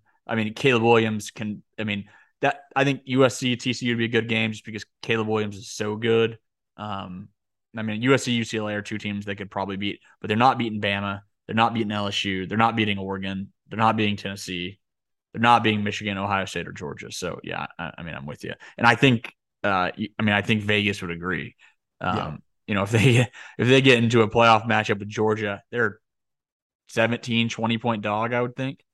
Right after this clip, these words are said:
Speaker 2: And I'm taking Georgia to cover. <laughs>
Speaker 1: Yeah.
Speaker 2: Like, I'm, I'm picking Georgia. Like, that's an easy, easy pick for me. But yeah, I mean, I, I honestly think how it's gonna, I think U S C is gonna end up making it in. And I, again, I feel like I'm just gonna, like, gonna piss off a bunch of O U fans on here, but, um,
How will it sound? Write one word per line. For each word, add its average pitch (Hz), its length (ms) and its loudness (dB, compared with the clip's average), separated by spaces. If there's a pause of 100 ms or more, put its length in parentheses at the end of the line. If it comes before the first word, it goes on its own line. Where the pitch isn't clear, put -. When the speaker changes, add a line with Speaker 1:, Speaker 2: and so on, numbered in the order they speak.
Speaker 2:
And 143 100 2
I'm 139 160 2
taking 151 300 0
Georgia 123 360 -2
to 113 100 -6
cover. 127 420 0
<laughs> - 20 -2
Speaker 1:
Yeah. 117 440 6 (300)
Speaker 2:
Like, 156 220 0
I'm, 156 260 0
I'm 139 260 0
picking 143 320 -2
Georgia. 113 380 -8
Like, 101 200 -8
that's 113 200 -2
an 113 80 -6
easy, 107 440 -6 (320)
easy 113 240 -4
pick 113 240 -6
for 95 120 -10
me. 92 160 -8
But 104 180 -6
yeah, 262 140 2
I 165 40 4
mean, 170 160 6
I, 214 240 4 (340)
I 143 120 4
honestly 190 340 2
think 135 440 -2
how 131 200 4
it's 123 100 -2
gonna, 135 180 -2
I 139 160 2
think 143 220 2
U 135 100 2
S 120 120 -2
C 135 100 -6
is 117 80 -6
gonna 104 140 -10
end 98 100 -8
up 95 100 -8
making 95 280 -6
it 90 100 -8
in. 92 240 -6
And 98 100 -10
I, 95 100 -4
again, 98 520 -4
I 117 140 0
feel 120 200 0
like 110 140 0
I'm 101 80 -4
just 101 160 -10
gonna, 90 140 -12
like, 85 220 -10
gonna 87 180 -10
piss - 260 -8
off 101 160 -4
a - 40 -12
bunch 101 200 -10
of 85 80 -10
O - 60 -8
U 95 120 -8
fans 87 280 -10
on 87 160 -10
here, 92 180 -10
but, 92 240 -10 (460)
um, 87 480 -4